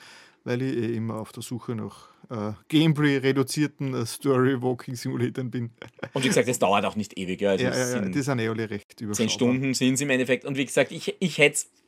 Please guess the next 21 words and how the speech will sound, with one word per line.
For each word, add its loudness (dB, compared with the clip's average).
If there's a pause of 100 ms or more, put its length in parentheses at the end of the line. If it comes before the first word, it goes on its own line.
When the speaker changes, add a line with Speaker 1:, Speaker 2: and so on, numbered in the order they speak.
Speaker 2:
für 0
mich -2
vom -4
Gefühl -2
her 4
fast -2
um -8
zwei -4
Stunden -8
irgendwo -8
gekürzt. -8
Speaker 1:
Mhm. 0
Speaker 2:
Aber -4 (640)
ja, -10 (180)
das -10
ist -6
vielleicht, -6
weil 0
nicht -8
alle -4
Wendungen, -8